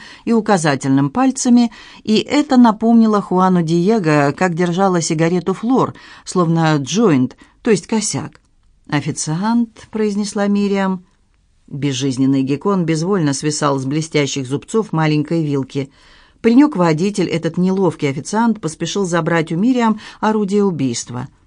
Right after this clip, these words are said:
"Мне также нужно и другое севиче", садясь, сказала она. "Не вставай, дорогой", улыбнулась она,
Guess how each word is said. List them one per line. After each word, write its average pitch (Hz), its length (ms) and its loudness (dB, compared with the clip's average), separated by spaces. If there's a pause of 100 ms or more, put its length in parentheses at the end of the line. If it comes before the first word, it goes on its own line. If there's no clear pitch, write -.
(480)
"Мне 175 480 2
также 165 380 -2
нужно 165 520 0
и 151 60 0
другое 170 460 0
севиче", 139 600 -2 (240)
садясь, 151 440 0
сказала 151 500 0
она. 147 320 0 (320)
"Не 214 220 4
вставай, 208 420 0
дорогой", 139 520 0
улыбнулась 156 640 0
она, 156 300 2